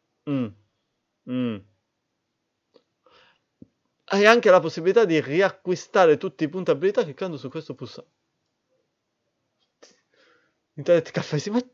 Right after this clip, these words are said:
totalmente un gioco di fuori di quello che io dovevo prendere.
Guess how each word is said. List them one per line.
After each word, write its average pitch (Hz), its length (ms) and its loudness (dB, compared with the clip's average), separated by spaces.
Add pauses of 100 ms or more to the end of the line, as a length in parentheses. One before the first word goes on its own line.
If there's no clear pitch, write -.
(200)
totalmente 302 500 0
un 208 80 -2
gioco 240 240 4
di 175 200 -8
fuori 220 280 -2
di 156 120 -8
quello 185 300 -4
che 160 120 -10
io 170 100 -4
dovevo 143 300 -2
prendere. 139 360 -6